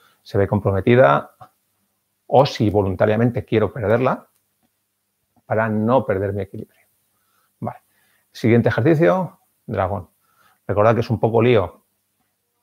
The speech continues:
a la hora de seguir, pero en realidad no es difícil. Eh, en este caso lo voy a hacer de espaldas porque resulta más fácil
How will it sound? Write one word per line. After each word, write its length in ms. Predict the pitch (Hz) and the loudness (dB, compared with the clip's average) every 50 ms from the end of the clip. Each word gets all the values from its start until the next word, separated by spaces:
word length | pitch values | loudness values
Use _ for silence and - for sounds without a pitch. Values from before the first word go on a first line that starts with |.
| _ _ _ _ _ _ _ _ _ - - - | _ _ _ _ _ _ _ _ _ -20 -14 -8
a 100 | - 101 | -6 -4
la 100 | 101 98 | -2 0
hora 140 | 104 98 95 | 0 0 -2
de 100 | 95 95 | -4 -4
seguir, 420 | - 123 120 135 165 190 - _ _ _ _ _ | -4 -2 0 0 0 -2 -6 _ _ _ _ _
pero 140 | - 107 107 | -6 -6 -4
en 40 | |
realidad 320 | 104 101 95 98 101 107 104 | -4 -4 -4 -4 -4 -4 -4
no 140 | 104 101 101 | -4 -4 -6
es 60 | 92 | -6
difícil. 420 | 98 95 - 107 - - - _ _ _ _ _ _ _ _ _ _ _ _ _ _ _ _ _ _ _ - | -8 -8 -10 -12 -14 -16 -20 _ _ _ _ _ _ _ _ _ _ _ _ _ _ _ _ _ _ _ -2
Eh, 500 | - 107 104 104 104 110 - - _ _ _ | 2 4 4 6 4 4 2 -2 _ _ _
en 160 | - 113 110 | -2 0 0
este 200 | 120 117 - 151 | 0 2 0 0
caso 200 | - 156 123 - | 0 0 0 2
lo 60 | 139 131 | 2 2
voy 100 | 131 127 | 2 0
a 40 | |
hacer 180 | 117 - 131 120 | 0 -2 -2 -2
de 60 | 117 | -2
espaldas 640 | 110 - - - 123 120 117 127 135 120 - - - _ _ _ _ _ _ _ _ | -4 -2 -2 -2 0 2 2 0 -2 -4 -10 -20 -20 _ _ _ _ _ _ _ _
porque 240 | - 104 95 - - | -12 -12 -10 -10 -12
resulta 220 | - - 107 - | -10 -6 -6 -4
más 200 | 120 113 104 - | -2 -4 -4 -2
fácil 400 | - 131 - - 107 90 92 _ | -4 -4 -4 -4 -8 -10 -10 _